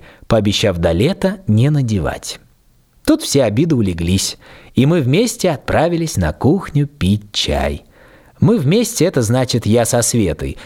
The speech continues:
потому что Андрей из чая и других напитков признавал только пиво. Вместо чая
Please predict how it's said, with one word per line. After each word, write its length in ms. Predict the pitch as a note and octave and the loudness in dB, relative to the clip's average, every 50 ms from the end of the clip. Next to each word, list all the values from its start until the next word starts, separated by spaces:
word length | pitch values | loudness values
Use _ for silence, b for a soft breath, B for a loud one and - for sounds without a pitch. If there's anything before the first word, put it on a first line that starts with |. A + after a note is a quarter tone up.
| B B | B B
потому 320 | - A2 G#2 A#2+ A#2+ B2 B2 | -2 0 2 2 2 0 0
что 240 | - - B2 G#2+ G#2 | 0 0 0 0 2
Андрей 420 | G2+ G2+ F#2+ A2+ C#3+ F#3 A#3 A#3+ | 0 0 2 2 2 2 2 0
из 280 | A3+ - G3+ G3+ - - | 0 0 0 0 -2 -2
чая 340 | - - F#3 F#3+ F#3+ F#3+ | -2 0 2 2 2 2
и 60 | F#3 F3 | 2 2
других 400 | D#3+ E3+ E3+ D#3+ E3+ D#3 - - | 2 0 2 2 0 0 0 0
напитков 580 | D#3 D3+ D3 - D#3 D#3 D#3 - - C3 - | 0 0 0 0 0 0 0 0 -2 -2 0
признавал 600 | - G#2+ F#2+ F2+ E2+ F2 E2 E2 F2+ A#2 D3+ D3+ | 0 0 0 0 0 -2 0 2 2 2 0 0
только 440 | B2 - - F2 F2+ F#2 - - F#2 | -4 -2 -2 -2 -2 -2 -2 -4 -6
пиво. 480 | - - E2+ E2 D#2 C#2 C2+ C#2 - - _ _ _ _ - - - - _ _ - | -4 -2 -2 -2 -2 -2 -2 -4 -8 -10 _ _ _ _ -20 -20 -20 -20 _ _ 0
Вместо 340 | - E3 G#3 G3+ - A2+ G2 | 2 2 2 0 -2 -4 -2
чая 380 | - - F3 B3 C#4 - - | 0 0 2 2 2 0 -2